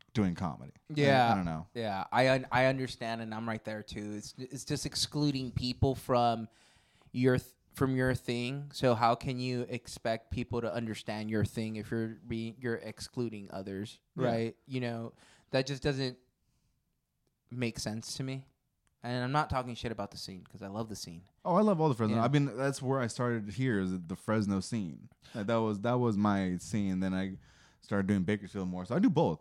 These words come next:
Speaker 1: Like, I still,
Speaker 2: Mm-hmm.
Speaker 1: like, on Tuesdays, the Labyrinth is my favorite place to go to
Speaker 2: I
Speaker 1: on
Speaker 2: still haven't
Speaker 1: Tuesdays.
Speaker 2: gone there on Tuesdays.
Speaker 1: Dude, it's
Speaker 2: Yeah.
Speaker 1: fucking, it's so much fun. It's, uh, such a great room. It's very, uh, welcoming.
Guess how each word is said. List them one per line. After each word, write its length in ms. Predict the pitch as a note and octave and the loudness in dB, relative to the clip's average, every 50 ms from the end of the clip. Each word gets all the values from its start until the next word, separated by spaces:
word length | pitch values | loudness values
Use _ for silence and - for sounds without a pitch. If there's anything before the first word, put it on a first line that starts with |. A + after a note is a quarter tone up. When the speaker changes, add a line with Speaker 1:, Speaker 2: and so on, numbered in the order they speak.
| _ - | _ -8
Speaker 1:
Like, 160 | B2+ G#2+ G2+ | -4 0 2
I 80 | G#2+ G#2+ | 2 2
still, 200 | - C3 C#3 C3 | 2 2 2 2
Speaker 2:
Mm-hmm. 80 | B2+ A2 | 2 2
Speaker 1:
like, 120 | G#2+ G#2+ | 0 0
on 160 | G#2 G2+ A2 G#2+ | 0 -2 -4 -4
Tuesdays, 560 | - - C#3 C#3 A#2+ A#2+ A2+ G#2+ G#2 G2 G2+ - _ _ _ _ _ _ - - | -4 -4 -4 -4 -2 -2 -2 -2 -2 -4 -6 -12 _ _ _ _ _ _ -12 -4
the 80 | - F2+ | -2 0
Labyrinth 480 | F2+ G2 A2 A2 A2 G#2+ G#2+ G2+ F#2 | 2 4 2 4 2 2 0 2 2
is 200 | G#2 G2+ F#2 F#2+ | 0 0 0 0
my 140 | F#2+ F#2 F2+ | 0 0 0
favorite 300 | F2 - F#2 F2 F#2 E2+ | 0 -2 -2 -2 -2 -4
place 220 | - - F#2 D#2+ | -2 -4 -4 -4
to 60 | - E2+ | -2 -2
go 140 | F2 E2 | -2 -2
to 140 | D2+ - - - - - _ - | -2 -4 -10 -16 -18 -18 _ -8
Speaker 2:
I 220 | - - - - D3 | -2 0 0 0 0
Speaker 1:
on 60 | C#3 | 0
Speaker 2:
still 140 | - - F3 D3 | -2 0 0 2
haven't 180 | C#3 B2+ A#2 | 2 2 0
Speaker 1:
Tuesdays. 60 | G#2 G#2 G2 | -2 -4 -4
Speaker 2:
gone 120 | G2+ G#2 | -4 -4
there 180 | G2+ G2 G2 G2 | -4 -6 -6 -6
on 260 | F#2+ F#2+ F#2+ F#2+ F2 - | -8 -8 -10 -12 -14 -16
Tuesdays. 520 | - - F#2 F#2 F2 F#2 G2 G#2 G2+ G#2 | -14 -12 -12 -10 -10 -10 -12 -12 -12 -12
Speaker 1:
Dude, 260 | - A2 A2 F3+ F#3 C#3 | -12 -4 0 2 4 4
it's 80 | A2+ | 4
Speaker 2:
Yeah. 40 | G#2 | 4
Speaker 1:
fucking, 240 | D#3+ D#3 C#3+ B2+ G#2+ | 4 4 4 4 0
it's 280 | A#2+ C3+ A#2 G2 - - | 0 0 -2 -2 -4 -4
so 140 | - C#3+ C#3+ | 0 0 2
much 160 | C#3+ C3 - | 2 2 0
fun. 320 | - C3+ C3 C3 C3 C3 | 0 0 0 2 0 0
It's, 260 | G#2+ F#2+ F#2 - - | 0 -2 -2 -2 -2
uh, 200 | A2+ G2 F#2 F#2 | 0 0 0 0
such 220 | F2+ - A#2+ - - | 0 -2 -4 -4 -4
a 40 | G#2+ | -4
great 260 | G2 G#2 G2+ G#2+ G2+ | -2 2 2 2 2
room. 420 | F2+ F#2 G2 G2+ G2+ G2+ G2+ F#2+ F2 | 2 2 2 2 2 2 0 0 0
It's 80 | D#2+ | 0
very, 240 | D#2+ G2 G2 G#2 G#2 | 0 0 2 2 0
uh, 580 | G2+ G#2 F2 F2 F2 E2+ E2 D#2 C#2+ C2+ F#2 A#2+ | 0 -2 -2 -4 -4 -4 -4 -6 -8 -8 -8 -6
welcoming. 640 | G#2+ F#2+ F#2 F#2 F#2+ - G2+ G2 G2 G2 F#2+ F#2+ | -2 0 0 0 0 0 -2 -2 -2 -2 -2 -4